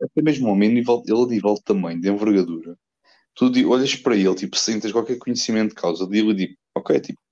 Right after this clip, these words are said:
pronto, não é grande, ok. Mas ele, tipo, ele persegue-te para todo o lado.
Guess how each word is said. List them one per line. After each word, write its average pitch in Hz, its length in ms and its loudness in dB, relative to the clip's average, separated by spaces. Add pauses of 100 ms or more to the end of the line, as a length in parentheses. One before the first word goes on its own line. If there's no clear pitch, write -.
(240)
pronto, - 240 -4 (200)
não 95 140 -8
é 87 100 -2
grande, 92 340 -2 (580)
ok. - 260 -6 (500)
Mas 107 200 0
ele, 139 460 2
tipo, - 360 -8
ele 143 280 0
persegue-te - 880 -4
para 160 180 0
todo 165 260 0
o 185 140 4
lado. 143 580 0